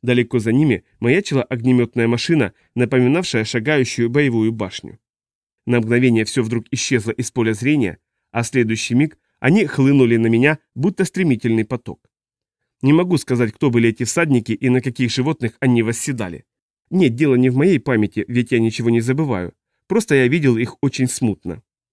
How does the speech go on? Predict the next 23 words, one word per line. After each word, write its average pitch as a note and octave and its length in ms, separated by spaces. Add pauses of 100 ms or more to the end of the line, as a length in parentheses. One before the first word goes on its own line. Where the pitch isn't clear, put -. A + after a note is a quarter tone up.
(320)
О A#2+ 100
сопротивлении C#3 720
не D3+ 120
могло C3+ 280
быть A#2+ 200
и E3+ 40
речи, A2 360 (240)
лишь B2+ 200
бы A#2 100
остаться A#2+ 360
в A#2+ 40
живых. B2 400 (380)
Я E2 160
отразил B2 380
удар A#2+ 200
какого-то A#2 480
изогнутого A#2 560
оружия, B2+ 520 (240)
ни A#2+ 80
меча A#2+ 280
и A2 60
ни A2+ 120
топора. A2 440